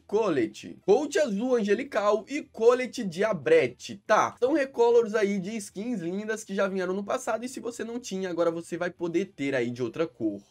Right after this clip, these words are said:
A temporada Anjos versus Demônios vai de sete de novembro a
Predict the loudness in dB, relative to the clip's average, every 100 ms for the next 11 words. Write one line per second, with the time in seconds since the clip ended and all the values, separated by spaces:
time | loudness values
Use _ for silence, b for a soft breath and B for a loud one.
0 | -2 0 0 0 2 2 2 -2 -2 -2
1 | 0 0 -4 -6 -2 -2 -4 -2 -2 -2
2 | -4 0 0 -2 -6 -4 -4 -4 -4 -6
3 | -6 -6